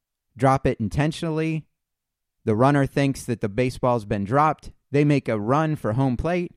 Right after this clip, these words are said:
not realizing that the third baseman dropped it on purpose, and he knows right where it is, and he's gonna throw the runner out. So there's lots of deceit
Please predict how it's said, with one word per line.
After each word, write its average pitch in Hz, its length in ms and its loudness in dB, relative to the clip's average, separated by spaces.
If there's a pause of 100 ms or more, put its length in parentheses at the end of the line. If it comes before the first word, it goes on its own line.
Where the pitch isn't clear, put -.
(400)
not 131 200 0
realizing 123 680 0
that 107 220 -2 (440)
the 117 80 -4
third 143 300 2
baseman 131 420 0
dropped 120 320 -2
it 113 80 -2
on 107 160 -6
purpose, 160 640 -4 (640)
and 117 140 0
he 117 40 2
knows 117 240 2
right 123 220 0
where 113 180 2
it 104 80 0
is, 170 460 -2
and 110 140 -2
he's 110 120 -4
gonna 107 200 -4
throw 117 240 -4
the 107 80 0
runner 104 280 -2
out. 85 220 -6 (640)
So 160 140 0
there's 170 180 2
lots 214 240 0
of 139 140 -6
deceit 127 500 -4